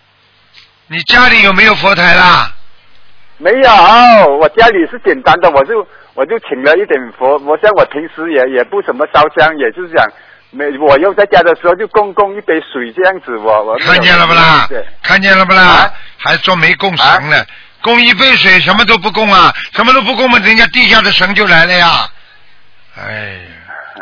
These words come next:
Speaker 1: 呀，
Speaker 2: <laughs>
Speaker 1: 听不懂啊？
Speaker 2: 有，有，平时有供果，有供果。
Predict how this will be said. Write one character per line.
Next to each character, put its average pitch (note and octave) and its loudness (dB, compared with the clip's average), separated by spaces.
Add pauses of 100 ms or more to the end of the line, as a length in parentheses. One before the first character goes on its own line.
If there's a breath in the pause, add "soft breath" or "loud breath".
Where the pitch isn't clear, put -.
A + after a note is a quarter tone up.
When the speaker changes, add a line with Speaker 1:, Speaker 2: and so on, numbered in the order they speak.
(160)
Speaker 1:
呀， - -14
Speaker 2:
<laughs> - -20
Speaker 1:
听 G3+ -8
不 G#3+ -4
懂 F3+ -2
啊？ E3+ 2 (160)
Speaker 2:
有， - 2
有， G#3 6
平 B3 -2
时 C4+ -8
有 G#3+ 4
供 C#4 0
果， F#3 6 (340)
有 G3 4
供 C4 -2
果。 F3 0